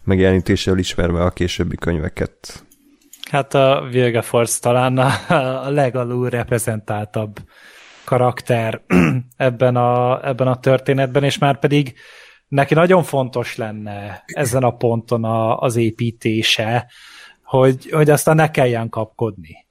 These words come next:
Speaker 2: később. Mert, mert, mert igen, tehát a, a Vilgefortz, ő egy, ő, ő egy eléggé lényeges figura.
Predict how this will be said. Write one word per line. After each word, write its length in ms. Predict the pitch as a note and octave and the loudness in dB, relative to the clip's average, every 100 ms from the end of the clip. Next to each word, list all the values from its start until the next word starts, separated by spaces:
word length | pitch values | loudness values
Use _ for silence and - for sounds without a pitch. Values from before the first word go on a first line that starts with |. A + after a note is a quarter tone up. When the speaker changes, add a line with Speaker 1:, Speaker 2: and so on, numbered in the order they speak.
| _ | _
Speaker 2:
később. 600 | - A#2 G#2+ - G#2+ G2+ - - - _ _ _ | -6 -4 -4 -4 -6 -8 -14 -20 -20 _ _ _
Mert, 380 | A#2 A2 A2 A2 B2+ - - D#3 | -10 -6 -6 -8 -12 -18 -18 -4
mert, 260 | C3 C3 | -2 0
mert 180 | C#3 C3+ | 2 2
igen, 240 | B2 G#2+ | 2 -2
tehát 200 | G#2+ A#2+ | -4 -2
a, 240 | B2+ B2+ D#3 | 0 0 0
a 40 | |
Vilgefortz, 720 | C3+ C#3+ C#3 C#3 D3 C3+ - | 2 2 4 2 2 0 0
ő 120 | B2+ B2 | -2 -2
egy, 300 | A#2+ A#2 A#2+ | -2 -6 -6
ő, 260 | A#2+ A#2 | -4 -4
ő 100 | A#2+ | -4
egy 140 | A2 G#2+ | -6 -6
eléggé 640 | G#2 G2 - - - - _ _ _ _ _ | -8 -10 -12 -16 -18 -20 _ _ _ _ _
lényeges 800 | A#2+ C3 B2+ A#2 A2 - - - _ | 0 2 0 -2 -4 -4 -6 -6 _
figura. 580 | A2+ F#2+ F2 F#2 - | -8 -6 -8 -12 -14